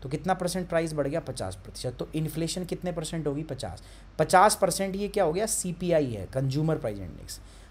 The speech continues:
अब होलसेल पे देखते हैं, मतलब होलसेल पे मंडी वाले रेट पे, पहले दस रुपये मिलता था मंडी में, अब दो रुपये, अब बारह रुपये मिल रहा है। कितने रुपये बढ़ गए? दो रुपये। किस पे बढ़े हैं? दस रुपये पे।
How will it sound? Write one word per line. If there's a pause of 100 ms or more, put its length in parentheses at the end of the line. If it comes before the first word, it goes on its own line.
(160)
अब
होलसेल
पे
देखते
हैं,
मतलब
होलसेल
पे
मंडी
वाले
रेट
पे, (360)
पहले
दस
रुपये
मिलता
था
मंडी
में,
अब
दो
रुपये,
अब
बारह
रुपये
मिल
रहा
है। (400)
कितने
रुपये
बढ़
गए?
दो
रुपये।
किस
पे
बढ़े
हैं?
दस
रुपये
पे।